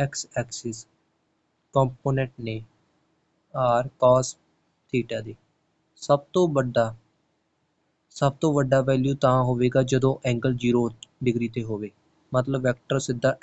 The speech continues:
x axis 'ਤੇ ਹੀ ਹੋਵੇ। ਸੋ ਇਸ ਕਰਕੇ ਆ ਜੂ ਇਸ ਦਾ ਆਨਸਰ X along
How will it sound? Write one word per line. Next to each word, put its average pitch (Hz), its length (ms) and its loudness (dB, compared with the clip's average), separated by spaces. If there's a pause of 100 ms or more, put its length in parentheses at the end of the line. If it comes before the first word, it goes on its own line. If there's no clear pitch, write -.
x 131 60 -2
axis 131 440 -4
'ਤੇ 127 160 -6
ਹੀ 123 180 -2
ਹੋਵੇ। 104 220 -6 (1200)
ਸੋ - 180 -8
ਇਸ 131 140 -6
ਕਰਕੇ 120 420 -8
ਆ 110 80 -2
ਜੂ 113 120 -6
ਇਸ 110 120 -10
ਦਾ 113 120 -4
ਆਨਸਰ 110 280 -8 (260)
X 123 60 -10 (220)
along 117 680 -4